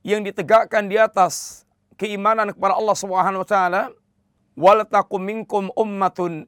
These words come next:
yad'una ilal khair." Hendaklah ada di antara kalian sekelompok umat yang senantiasa mengajak kepada kebaikan. Allah Subhanahu wa taala berfirman, "Qul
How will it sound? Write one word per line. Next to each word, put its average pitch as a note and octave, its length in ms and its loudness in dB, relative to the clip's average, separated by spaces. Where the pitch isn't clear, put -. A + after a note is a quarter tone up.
yad'una G3 640 -2
ilal F3+ 280 0
khair." F3 360 -6
Hendaklah F#3+ 380 4
ada G#3 240 2
di G3+ 80 -8
antara G3 320 0
kalian G#3 560 -2
sekelompok G3+ 560 -2
umat A3 320 -2
yang G3+ 160 -6
senantiasa G#3 720 -2
mengajak G3 480 -4
kepada F#3 320 -2
kebaikan. D3+ 640 -8
Allah B3+ 320 4
Subhanahu A3 560 0
wa G3 80 -2
taala G3+ 160 2
berfirman, F#3+ 720 -4
"Qul G#3+ 400 2